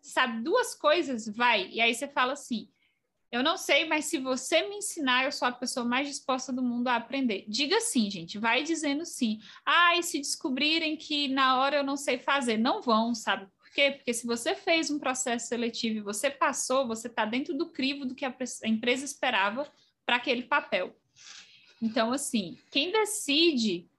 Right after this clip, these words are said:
se você está boa ou não é o processo seletivo. Depois que você já tá lá dentro,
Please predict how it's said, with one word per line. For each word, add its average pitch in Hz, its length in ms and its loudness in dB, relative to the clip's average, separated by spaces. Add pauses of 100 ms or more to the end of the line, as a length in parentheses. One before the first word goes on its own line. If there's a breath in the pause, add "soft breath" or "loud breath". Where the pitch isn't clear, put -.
se - 220 -4
você 220 640 0 (160)
está - 280 0
boa 233 400 4
ou 214 100 2
não 240 240 2
é 285 80 4
o 254 80 -2
processo 247 440 -2
seletivo. 277 540 -2
Depois 208 360 -2
que - 120 -8
você 392 280 -2
já 277 140 -2
tá 254 180 0
lá 269 180 4
dentro, 240 680 -2